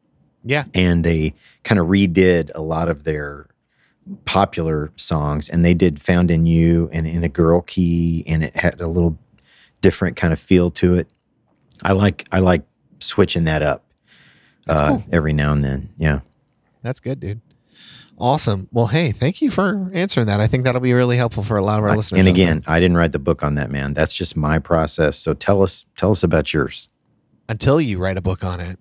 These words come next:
Speaker 1: and then we can sell it and make money to become hundred heirs.
Speaker 2: <laughs>
Speaker 1: Remember?
Speaker 2: Dude, I bet you I could sell three of those at the Experience Conference.
Speaker 1: A hundred percent. Well, is, is our mom's gonna be there? Is that how you're gonna sell 'em?
Speaker 2: <laughs> Yeah. Well, my wife would buy one.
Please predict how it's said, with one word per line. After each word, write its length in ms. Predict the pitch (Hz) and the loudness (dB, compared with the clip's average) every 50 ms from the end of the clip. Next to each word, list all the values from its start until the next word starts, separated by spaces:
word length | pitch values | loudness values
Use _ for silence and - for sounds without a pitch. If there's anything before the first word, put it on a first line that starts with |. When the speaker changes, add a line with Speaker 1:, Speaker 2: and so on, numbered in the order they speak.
| _ - - | _ -10 -8
Speaker 1:
and 100 | 104 101 | -6 -4
then 100 | 98 95 | -4 -4
we 80 | 95 | -2
can 140 | 92 - 92 | 0 -2 -2
sell 260 | - - 101 92 90 90 | 0 0 -2 -2 -2 -4
it 120 | 85 - | -6 -6
and 180 | - 87 95 95 | -6 -4 -4 -2
make 160 | 95 95 87 | -2 -2 0
money 360 | 92 107 113 113 101 95 95 | 0 0 0 2 0 0 -2
to 140 | - - 90 | -2 -2 0
become 320 | 101 92 - - 98 92 | 0 0 0 0 -2 -2
hundred 300 | 90 - - 98 82 80 85 | 0 0 0 0 0 -4 -4
heirs. 360 | 80 80 90 - - - - - - - | -4 -4 -2 -2 -2 -2 -2 -6 -8 -8
Speaker 2:
<laughs> 140 | _ _ - | _ _ -6
Speaker 1:
Remember? 340 | 95 104 107 90 80 - - _ - - - _ _ - - - _ _ - - _ _ - - - - - - | -4 -2 -2 -2 -4 -4 -6 _ -12 -12 -12 _ _ -20 -20 -20 _ _ -20 -20 _ _ -16 -14 -14 -10 -4 0
Speaker 2:
Dude, 120 | 87 80 | 2 4
I 120 | 80 87 92 | 4 4 2
bet 240 | 82 90 85 - - | 2 0 -2 -2 -2
you 60 | 80 | -4
I 80 | 82 | -4
could 160 | 82 87 78 - | -4 -6 -8 -6
sell 200 | - 76 69 - | -8 -8 -8 -8
three 220 | - 73 76 76 73 | -8 -8 -6 -4 -6
of 120 | 67 65 | -6 -8
those 300 | - - - - - - - | -10 -12 -12 -12 -16 -16 -16
at 120 | - - | -14 -12
the 100 | - 101 | -12 -14
Experience 480 | 101 - - - - - - - - - | -14 -14 -16 -14 -14 -14 -12 -14 -16 -14
Conference. 460 | - - - - _ - _ _ _ - | -14 -14 -14 -16 _ -20 _ _ _ -12
Speaker 1:
A 60 | - | -6
hundred 240 | - 123 113 98 92 | -4 -4 -4 -2 -2
percent. 340 | 98 92 - 92 87 87 - _ _ _ - | -4 -4 -4 -6 -8 -10 -14 _ _ _ -2
Well, 360 | 113 113 113 104 95 82 - _ _ _ _ _ _ _ _ _ _ _ _ _ _ | 0 2 2 2 0 -4 -8 _ _ _ _ _ _ _ _ _ _ _ _ _ _
is, 220 | - 113 104 95 92 - | -2 -2 -2 -2 -4 -2
is 160 | 113 110 101 | -2 0 0
our 100 | 107 98 | 0 -2
mom's 320 | 92 90 95 104 110 120 127 | 0 -2 -2 -2 -2 0 0
gonna 140 | 127 123 | 0 2
be 80 | 123 131 | 2 0
there? 220 | 127 127 127 131 | 2 2 2 2
Is 100 | 127 110 | 2 2
that 100 | 110 104 | 2 0
how 120 | - - 127 | 0 0 -2
you're 100 | 120 113 | -2 0
gonna 180 | 117 - 123 | 0 0 0
sell 240 | - - - - 113 - - | 0 0 2 2 2 2 4
'em? 80 | 131 113 - | 2 0 2
Speaker 2:
<laughs> 520 | 143 135 - - - 123 - - - 123 - - - - - - - 139 - - | 0 -2 -2 0 -2 -2 -4 -2 -6 -8 -8 -6 -8 -8 -8 -6 -10 -10 -8 -6
Yeah. 60 | 120 110 - - - - - - - - | -8 -8 -6 -8 -12 -12 -12 -14 -14 -6
Well, 160 | - 92 92 90 | 0 2 4 4
my 200 | 90 87 85 90 | 4 4 2 2
wife 340 | 85 80 78 78 - - | 2 2 0 0 -2 -4
would 100 | 80 69 | -10 -10
buy 160 | 64 67 65 64 | -8 -8 -8 -8
one. 360 | 65 64 55 52 55 73 | -10 -12 -16 -16 -18 -20